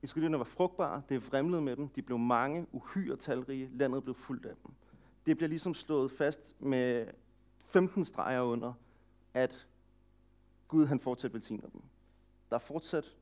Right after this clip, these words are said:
vækst i folket, de er stadig frugtbare. Gud, han har ikke forladt dem med sin velsignelse. Selvom Josef er død. Det fortsætter, også selvom patriarkerne er væk.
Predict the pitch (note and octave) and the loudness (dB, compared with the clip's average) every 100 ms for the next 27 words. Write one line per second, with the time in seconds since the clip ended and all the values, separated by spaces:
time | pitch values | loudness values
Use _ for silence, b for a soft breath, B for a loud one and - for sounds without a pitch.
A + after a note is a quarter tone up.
0 | _ - C#3 C#3 C3 D3 C3+ B2+ - C3+ | _ -4 -2 -2 -4 -2 -2 -4 -2 0
1 | D3 - C3+ - B2 F2 - C3 C3 B2+ | 0 -2 -6 -4 -4 -2 -2 -2 -2 -4
2 | - C#3 - C3 A2+ A#2 A#2 A2+ A#2 G#2 | -6 -8 -6 -4 -4 -4 -6 -6 -6 -10
3 | G#2 A2+ G#2+ - - _ _ b b b | -10 -12 -12 -14 -18 _ _ b b b
4 | b b b _ b b b b b - | b b b _ b b b b b -18
5 | - D#3 B2+ G#2+ G#2 G#2+ - - - _ | -2 0 2 0 -6 -12 -16 -16 -18 _
6 | _ _ _ _ _ _ _ _ _ b | _ _ _ _ _ _ _ _ _ b
7 | b b b b b _ _ _ _ _ | b b b b b _ _ _ _ _
8 | _ _ _ _ _ _ _ - C3+ C#3+ | _ _ _ _ _ _ _ -10 -2 -2
9 | C#3 C#3+ B2 - - C3+ - C3+ A2+ A2 | -2 -4 -6 -8 -4 -4 -2 -4 -4 -8
10 | B2 - A2+ G#2+ A#2 A2 - - - G#2 | -10 -4 -2 -2 -4 -8 -12 -18 -12 -12
11 | F2+ - | -14 -18